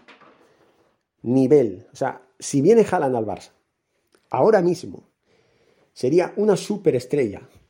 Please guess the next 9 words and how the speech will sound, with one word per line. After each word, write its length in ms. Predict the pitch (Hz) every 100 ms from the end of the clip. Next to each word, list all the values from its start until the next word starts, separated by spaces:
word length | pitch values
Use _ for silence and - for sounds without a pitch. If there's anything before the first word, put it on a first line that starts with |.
| _ _ _ 135
en 140 | 170
un 160 | 214 196
conjunto 680 | 175 131 - 202 123 147
de 120 | 147
buenos 440 | 120 143 214 160 113
jugadores, 640 | 139 120 113 104 92 -
no 300 | 147 208 190
estrellas 560 | 143 - 165 143 131 127
ni, 160 | 123